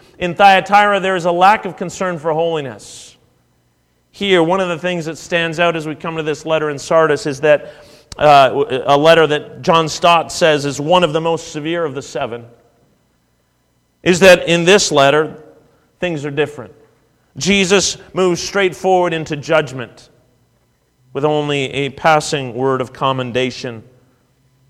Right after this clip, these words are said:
It's not that there is no one in this church to commend.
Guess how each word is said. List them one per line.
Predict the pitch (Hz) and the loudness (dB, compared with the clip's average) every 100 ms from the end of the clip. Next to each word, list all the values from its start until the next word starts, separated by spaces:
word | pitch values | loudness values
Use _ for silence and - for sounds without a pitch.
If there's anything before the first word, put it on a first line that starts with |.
| _ _ _ _ _ | _ _ _ _ _
It's | _ | _
not | 165 156 | -6 -4
that | 147 | -2
there | 143 139 | 0 -2
is | 127 | -4
no | 139 156 | -4 -2
one | 147 135 | -2 -4
in | 131 | -8
this | 123 - | -10 -12
church | - 127 - | -10 -10 -10
to | 123 | -16
commend. | - 127 135 131 127 | -12 -8 -6 -6 -10